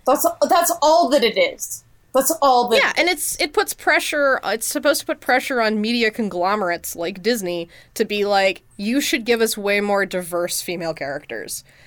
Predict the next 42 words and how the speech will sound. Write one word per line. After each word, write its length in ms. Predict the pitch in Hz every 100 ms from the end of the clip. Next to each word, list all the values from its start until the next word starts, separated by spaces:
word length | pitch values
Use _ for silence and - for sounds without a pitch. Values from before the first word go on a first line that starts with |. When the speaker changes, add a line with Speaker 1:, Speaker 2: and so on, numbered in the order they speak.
| - _ _
Speaker 2:
And 460 | 202 202 196 190 190
Speaker 1:
Mm-hmm. 480 | - 254 247 247 453 - 190
Speaker 2:
I 40 |
think 220 | - 247
that 100 | 427
that's 180 | 494 466
fine. 440 | - 554 571 427 -
<laughs> 340 | 226 - 294 -
Like, 200 | - 403
we 160 | 277 302
should 220 | 285 339
admit 260 | 349 466 494
that. 360 | 427 254 269 -
Speaker 1:
I, 40 |
no, 220 | 320 415
that, 200 | 269 247 208
that 180 | 220 220
would 120 | 339
be 100 | 302
Speaker 2:
Fine. 200 | 381 415
Speaker 1:
ideal. 400 | 403 415 605 240
Speaker 2:
Like, 160 | 233 247
Speaker 1:
Yeah, 340 | 359 392 175 - -
one 180 | 269 349
hundred 260 | 415 427 330
percent. 220 | - -
Speaker 2:
just, 220 | 381 233
yeah, 240 | 330 269 220
it's 100 | 285
okay 300 | 285 311 302
that 160 | 277
some, 160 | - 240
so, 180 | - - -
you 140 | 254 285
can 200 | 392 302
like 220 | 330 339
movies 260 | 339 302
that 140 | 285 233
fail 240 | 269 254
the 80 | 233
Bechdel 340 | 214 214 208
test. 320 | 190 170 160